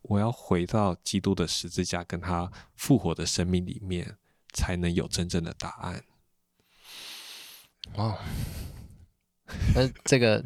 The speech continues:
Speaker 2: 这条路不好走啊，耶稣说这是一条背十字架的道路。
Speaker 1: 对，就是背十字架的道路。
Speaker 2: 嗯，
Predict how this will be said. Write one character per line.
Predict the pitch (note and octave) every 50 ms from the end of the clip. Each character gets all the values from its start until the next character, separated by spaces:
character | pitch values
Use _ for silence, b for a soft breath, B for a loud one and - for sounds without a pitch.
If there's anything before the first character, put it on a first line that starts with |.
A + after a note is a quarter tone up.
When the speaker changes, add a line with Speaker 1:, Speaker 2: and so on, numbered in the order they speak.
| A#2+ -
Speaker 2:
这 | - - D3+
条 | C3 A#2+ G#2 G#2
路 | A2+ B2 A#2+ A2 G#2+ G#2 G#2 G#2 - _ B B B B B B B B B B B B - -
不 | - A#2+
好 | G2 F2 F#2+
走 | - - F2 F2+
啊， | F2+ F2+ F2+ F#2
耶 | G2 G#2 G#2+
稣 | G#2+ G#2+
说 | G2+ G#2+ G#2
这 | F#2+ G#2 G2+
是 | F#2 G2+ G2 G2 F#2+ F#2 F#2+ F#2 - - - - _ _ _ _ _ _ _ -
一 | - G2
条 | F#2 F2+ E2+
背 | - - F#2+
十 | F#2 - - F#2
字 | F2 F2+ F2+
架 | F2 - F2+ F2
的 | F2 G2+ G2
道 | F2 E2+
路。 | F2+
Speaker 1:
对， |
就 | F2+
是 | F2+ F2+
背 |
十 | F#2+
字 | G#2+ F2+
架 | E2+ F2 E2
的 | D#2 D#2
道 | - D#2+
路。 | - G2+
Speaker 2:
嗯， | G2 F2+ F2+ F#2 G2+